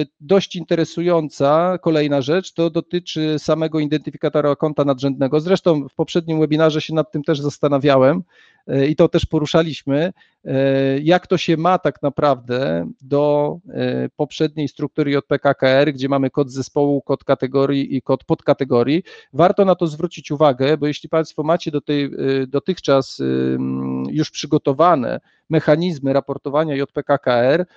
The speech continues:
to nie jest wykluczone, że zgodnie z tą definicją, która tutaj jest podana,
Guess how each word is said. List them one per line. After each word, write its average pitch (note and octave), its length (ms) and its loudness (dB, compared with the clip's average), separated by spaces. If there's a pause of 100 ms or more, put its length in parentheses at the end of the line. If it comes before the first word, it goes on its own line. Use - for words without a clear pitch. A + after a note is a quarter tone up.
(140)
to D#3 100 0
nie F#3+ 160 0
jest F3+ 200 2
wykluczone, C#3+ 560 -2
że C3+ 100 -4
zgodnie D#3 340 -4
z - 40 -10
tą D3 140 -8
definicją, D3+ 460 -8
która C#3 240 0
tutaj C#3+ 300 0
jest C#3 200 -4
podana, C#3 520 2